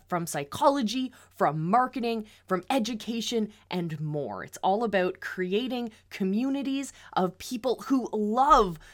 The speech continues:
to move themselves forward and to build on their skills. So I will teach you how to do all of that. So come on over, hang out, and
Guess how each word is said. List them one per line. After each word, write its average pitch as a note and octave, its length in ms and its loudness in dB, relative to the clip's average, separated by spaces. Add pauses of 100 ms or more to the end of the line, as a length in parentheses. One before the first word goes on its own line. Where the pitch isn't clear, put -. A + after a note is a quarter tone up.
(120)
to B3+ 160 0
move A#3 440 2
themselves A3 520 -2
forward F#3 720 -2
and F#3 140 0
to G#3 140 -2
build F#3+ 560 0
on E3 180 -2
their D3+ 220 -2
skills. - 480 -8
So G3+ 240 2 (360)
I C#4+ 140 6
will D4 140 2
teach A3 240 -6
you F#3+ 80 0
how F#3 80 -2
to F3+ 100 -2
do E3+ 180 -2 (100)
all F3+ 340 4
of A2 140 -14
that. - 260 -8
So - 160 -6
come D4 260 0
on D4 140 4
over, G#3 340 2 (160)
hang A#3+ 320 -2
out, D#3+ 220 0
and D#3+ 240 -6